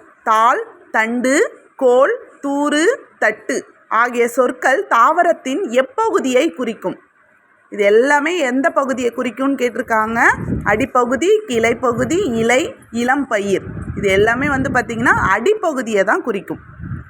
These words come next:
அடுத்த கேள்வி, டெபிட் கார்டு இணையான தமிழ் சொல் தேர்க. டெபிட் கார்டுனா பற்று அட்டை, கடன் அட்டைன்றது கிரெடிட் கார்டு, பணத்தாள்ன்றது கரன்சி நோட்,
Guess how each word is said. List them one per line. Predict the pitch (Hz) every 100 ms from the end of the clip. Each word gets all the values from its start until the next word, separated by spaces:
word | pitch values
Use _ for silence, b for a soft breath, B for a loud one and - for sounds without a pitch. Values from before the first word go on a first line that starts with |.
| 175
அடுத்த | 220 233 254
கேள்வி, | 247 214 202 220 381 B B 196
டெபிட் | 254 247 359 370
கார்டு | 302 269 233 -
இணையான | 233 254 285 277 240 233 370
தமிழ் | - 226 277 311
சொல் | 277 262 311
தேர்க. | 208 196 185 202 190 - - _ _ _ _ _ _ _ -
டெபிட் | 214 226 277 -
கார்டுனா | 262 240 214 226 523 - - -
பற்று | 262 269 - 453 -
அட்டை, | 170 160 214 202 - - _ _ _
கடன் | - 240 294 320
அட்டைன்றது | - 285 269 254 247 247
கிரெடிட் | 453 302 233 240 -
கார்டு, | 247 247 - - -
பணத்தாள்ன்றது | 233 277 294 277 269 247 233 214 349 427
கரன்சி | 220 196 262 277
நோட், | 247 240 330